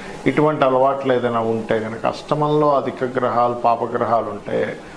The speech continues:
వాళ్ళ సీక్రెట్ని వాళ్ళ ముందు ఓపెన్ చేయకండి, తెలియనట్టుగానే ఉండండి. అప్పుడే వాళ్ళు కొంచెం ఉండగలుగుతారు ప్రశాంతంగా. అంటే ఓపెన్ చేసేసారా,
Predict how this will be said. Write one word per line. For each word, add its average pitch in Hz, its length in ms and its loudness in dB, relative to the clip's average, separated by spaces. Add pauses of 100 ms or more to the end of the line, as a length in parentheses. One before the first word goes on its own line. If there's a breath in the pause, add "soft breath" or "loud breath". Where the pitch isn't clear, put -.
(260 loud breath)
వాళ్ళ 131 340 4
సీక్రెట్ని 127 600 -4
వాళ్ళ 127 180 0
ముందు 123 200 -4
ఓపెన్ 127 320 -2 (100)
చేయకండి, 120 400 -2
తెలియనట్టుగానే 123 760 0
ఉండండి. 120 320 -2
అప్పుడే 135 380 0
వాళ్ళు 127 540 2 (880 loud breath)
కొంచెం 151 300 2 (380)
ఉండగలుగుతారు 135 920 2
ప్రశాంతంగా. 113 1080 -4
అంటే 143 400 2 (480 loud breath)
ఓపెన్ 160 360 2
చేసేసారా, 131 1040 4